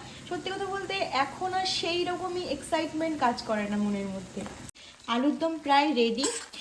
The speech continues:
আর নিরামিষি আলুর দমে কিন্তু আলাদাই টেস্ট হয়। এখানে যদিও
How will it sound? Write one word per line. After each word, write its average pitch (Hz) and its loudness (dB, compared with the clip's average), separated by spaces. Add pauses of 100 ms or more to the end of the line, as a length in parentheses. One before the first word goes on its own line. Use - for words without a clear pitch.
(140)
আর 214 2
নিরামিষি 269 2
আলুর 285 0
দমে 311 0
কিন্তু 320 -4
আলাদাই 240 4
টেস্ট 247 2
হয়। 247 0 (460)
এখানে 302 0
যদিও 330 0